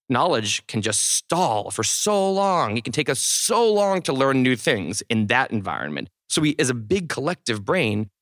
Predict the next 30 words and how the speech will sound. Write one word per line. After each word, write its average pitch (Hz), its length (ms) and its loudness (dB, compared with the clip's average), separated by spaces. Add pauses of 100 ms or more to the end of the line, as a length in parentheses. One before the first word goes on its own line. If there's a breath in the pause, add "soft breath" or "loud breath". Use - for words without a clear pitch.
(160)
becomes 120 260 2
very 117 200 2
stupid. - 440 -2
We 120 80 2
lose 160 300 2
our 127 140 4
ability 113 440 2
to 104 120 -6
collectively 104 720 -2 (120)
be 123 80 0
smart 113 460 2
and 113 120 -2
to 117 100 0
learn 107 240 2
things. - 320 -6 (100)
Now, 107 320 -2 (140)
this - 180 0
is 110 80 -2
covid. 202 300 -2
How 131 140 -2
about 143 220 2
when 131 140 2
we're 127 100 4
talking 135 360 0
about 135 240 0
genetic 131 360 0
engineering 135 540 2
of 107 240 -6
babies, 117 560 0
of 73 160 -8